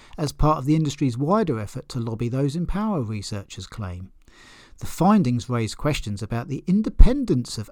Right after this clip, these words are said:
A P P Gs, the voluntary special interest cross-party groups of members of both houses of Parliament that seek to influence ministers and government departments through reports, inquiries and meetings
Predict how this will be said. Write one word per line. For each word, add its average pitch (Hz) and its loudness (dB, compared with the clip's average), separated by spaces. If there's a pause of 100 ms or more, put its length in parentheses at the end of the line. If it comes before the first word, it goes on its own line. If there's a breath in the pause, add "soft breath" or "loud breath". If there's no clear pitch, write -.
A 95 -8
P 95 -6
P 98 -10
Gs, 87 -12 (340 loud breath)
the 110 -4
voluntary 170 0
special 147 -4
interest 147 -4
cross-party - -4
groups 113 -10
of 107 -10
members 120 -4
of 107 -10
both 160 -2
houses 101 -6
of 101 -14
Parliament 104 -6 (260 soft breath)
that - -12
seek - -6
to - -14
influence 123 -6
ministers 101 -10 (340 soft breath)
and 107 -10
government 113 -6
departments 110 -10 (480)
through 120 -6
reports, 110 -8 (300 soft breath)
inquiries 107 -6 (360 soft breath)
and 110 -6
meetings 98 -8